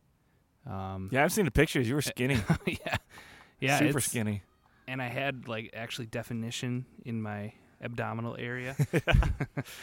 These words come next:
Speaker 1: So, yeah, no, it's, um, it's intense. It's a lot of hard work, but, um, it's just an incredible experience as well.
Speaker 2: All right, and so then, um, how, what are some of the ways that, so you still are very actively involved in music, even though you,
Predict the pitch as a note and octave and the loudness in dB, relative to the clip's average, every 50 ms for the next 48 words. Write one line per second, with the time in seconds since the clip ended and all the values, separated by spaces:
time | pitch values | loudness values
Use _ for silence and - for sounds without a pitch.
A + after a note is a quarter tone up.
0 | - - - - - - - - _ _ _ - - B2 A#2 A#2+ B2+ C3+ B2+ B2+ | -16 -18 -20 -20 -20 -20 -20 -20 _ _ _ -6 -4 -2 0 0 0 0 2 2
1 | C3 C3 C#3 D3 - - - - - C3+ C3 B2+ B2 B2+ D3 - G3+ F3+ - - | 2 2 0 0 -2 -6 -10 -8 -8 -6 -6 -6 -6 -6 -6 -2 -4 -4 -2 -4
2 | D3+ D#3 F3 - - - - C3 - - C3 C3 C3+ C3 - C3+ B2 A#2 A2+ A#2 | -6 -6 -6 -8 -10 -10 -10 -10 -4 0 2 2 2 2 2 2 2 2 4 2
3 | C3 C#3+ - - B2 A2 G#2 F2 - _ _ - A#2 G#2 G2+ G2+ G2 F#2+ - _ | 2 0 0 -2 -2 -2 -2 -2 -8 _ _ -8 -6 -6 -4 -6 -6 -8 -10 _
4 | _ _ _ _ - C3 A#2+ B2+ B2+ - - C3 A#2+ A#2 - - B2 A2+ G#2+ G#2+ | _ _ _ _ -12 -10 -6 -6 -6 -4 -2 -2 -2 -2 -2 -2 -2 -2 -2 -2
5 | G#2 - - - G2 F#2+ G2 - - G2 - F#2+ F#2 G2 - _ _ - - - | -4 -4 -6 -10 -8 -10 -10 -10 -12 -14 -14 -12 -14 -14 -14 _ _ -20 -20 -20
6 | - - _ _ - - A#2+ A#2+ C3 B2+ A2+ G#2+ C3 B2+ - - D3+ C3+ C#3+ C#3 | -20 -20 _ _ 0 2 4 6 6 4 4 4 2 0 2 2 2 4 4 4
7 | C#3+ C#3+ C#3 C3 B2+ - C#3+ C3+ B2 A#2+ A#2+ A2+ A#2 A2 _ - - - - - | 4 2 -2 -8 -8 -4 0 2 4 4 2 2 -2 -8 _ -20 -20 -20 -20 -20
8 | _ _ - - _ _ _ _ _ _ _ _ _ - D3 D3 D#3 C#3+ C3 D3+ | _ _ -20 -20 _ _ _ _ _ _ _ _ _ 4 4 4 6 8 8 8
9 | E3+ F3+ D#3+ - F3+ E3+ D3+ C#3 C3 C3 C3+ C#3 C#3+ C3+ A#2 A2+ B2 A#2+ - - | 8 8 8 8 6 10 10 10 12 12 12 12 10 8 6 6 4 4 4 8
10 | - D3 D3 D3 D3+ D#3 - - - G3+ G3+ E3+ A2+ - - - D3 C3+ B2+ B2 | 8 8 8 10 8 8 8 10 12 12 12 12 10 6 4 6 8 8 8 8
11 | G#2+ C3+ C#3+ C#3+ C#3 C3 A#2+ B2+ B2+ - C3 A#2+ B2 A#2+ A#2 G#2+ A#2 A#2+ A2+ A2+ | 8 10 10 10 10 10 8 6 4 2 0 2 4 4 6 6 6 6 6 6
12 | A2 A2+ A#2+ A2+ G#2+ A2 G#2 C3 C3 C3 C3 B2+ B2 A#2 A#2 A2+ | 6 6 6 6 4 2 2 2 2 6 6 6 6 6 4 2